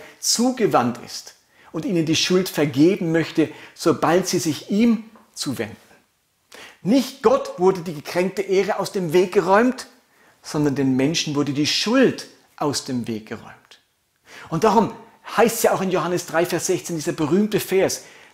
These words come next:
denn Gott hat die Menschen so sehr geliebt, hallo, er hat sie geliebt, dass er seinen einzigen Sohn für sie hergab, schenkte. Jeder, der an ihn glaubt, wird nicht zugrunde gehen, sondern das ewige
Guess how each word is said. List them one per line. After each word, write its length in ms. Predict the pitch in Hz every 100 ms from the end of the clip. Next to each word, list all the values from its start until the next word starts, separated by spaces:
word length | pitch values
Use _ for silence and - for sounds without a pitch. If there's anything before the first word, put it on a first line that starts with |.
| -
denn 180 | 180 147
Gott 300 | 202 196 -
hat 120 | 185
die 80 | 190
Menschen 400 | 165 185 - 190
so 200 | 156 214
sehr 280 | 214 196 156 - -
geliebt, 680 | 185 180 226 277 240 247
hallo, 300 | - 254 196
er 160 | 220 180
hat 160 | 233 -
sie 140 | 196
geliebt, 800 | 214 190 196 269 294 214 - - _ _ _
dass 160 | - 185
er 80 | 175
seinen 200 | 185 185
einzigen 460 | 190 190 180 185
Sohn 260 | 156 185 185
für 140 | 185
sie 320 | 175 185 175 - -
hergab, 880 | - 185 254 285 285 208 151 - - -
schenkte. 680 | - 240 285 285 - 135 101 - _ _ _ _ _
Jeder, 480 | 110 123 170 240 247
der 140 | 214
an 80 | 190
ihn 120 | 180
glaubt, 340 | 143 143 185 -
wird 160 | 170
nicht 280 | 147 123 -
zugrunde 420 | 185 139 139 147
gehen, 200 | 156 175
sondern 400 | 180 143 131 151
das 220 | 180 185 143
ewige 380 | 127 123 170